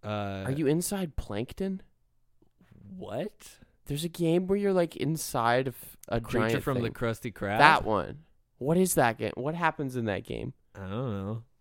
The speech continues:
Speaker 2: Creature.
Speaker 1: Maybe it won't. Maybe it's not. If you're inside Plankton, it would be Creature from the Krusty Krab. But if you're inside anything else, it could be SpongeBob the movie, the game.
Speaker 2: No, it's definitely Creature. That, 'cause I, I have definitely played that one.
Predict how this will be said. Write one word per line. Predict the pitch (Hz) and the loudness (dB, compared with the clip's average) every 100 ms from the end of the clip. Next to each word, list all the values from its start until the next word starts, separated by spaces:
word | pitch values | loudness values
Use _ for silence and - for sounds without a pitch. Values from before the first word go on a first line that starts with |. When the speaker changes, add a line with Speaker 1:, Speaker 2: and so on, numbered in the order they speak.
| _ | _
Speaker 2:
Creature. | - 120 110 - 117 113 | -18 -14 -14 -8 -2 0
Speaker 1:
Maybe | 165 226 | 2 2
it | 175 | 0
won't. | 156 185 - | 2 -2 -2
Maybe | 143 175 240 | -2 0 -2
it's | - | -2
not. | 185 202 202 151 120 - _ - | 0 0 2 0 -2 -8 _ -8
If | 143 | -2
you're | 165 | 0
inside | 180 190 202 160 | 0 2 2 2
Plankton, | - 139 165 180 214 226 208 | -2 0 0 -2 -2 -2 -2
it | 127 | 0
would | 120 117 | 0 0
be | 120 | -4
Creature | - 131 117 | -2 -4 -4
from | 113 123 | -4 -4
the | 110 | -4
Krusty | - 123 - 101 | -2 -4 -4 -10
Krab. | - 120 107 101 - - _ _ _ | -4 -2 0 -4 -8 -20 _ _ _
But | - | -4
if | 123 | -4
you're | 131 | -4
inside | 127 120 147 139 | -6 -6 -6 -6
anything | 110 123 113 117 117 | -6 -8 -6 -6 -4
else, | 110 | -6
it | 101 | -8
could | 123 117 | -10 -8
be | 107 | -8
SpongeBob | - - 113 107 110 95 | -6 -2 -2 0 -4 -2
the | 101 | -4
movie, | 104 110 101 | -2 -2 -4
the | 98 | -6
game. | 98 95 95 98 _ _ _ _ - | -6 -6 -6 -8 _ _ _ _ -6
Speaker 2:
No, | 127 131 123 117 113 110 | 0 2 4 6 6 4
it's | - | 0
definitely | - 120 135 123 | -4 0 0 0
Creature. | - 104 - 98 101 117 - - | -2 -8 -4 -4 -4 -8 -12 -4
That, | 113 113 | -2 -2
'cause | - 113 | -4 0
I, | 113 101 - - | 0 -2 -10 -4
I | 92 | 0
have | 117 101 - 107 | 0 -2 -10 -4
definitely | 107 - 110 87 | -2 -2 -4 -4
played | 104 95 | -4 -4
that | 95 73 67 | -6 -6 -6
one. | 90 | -6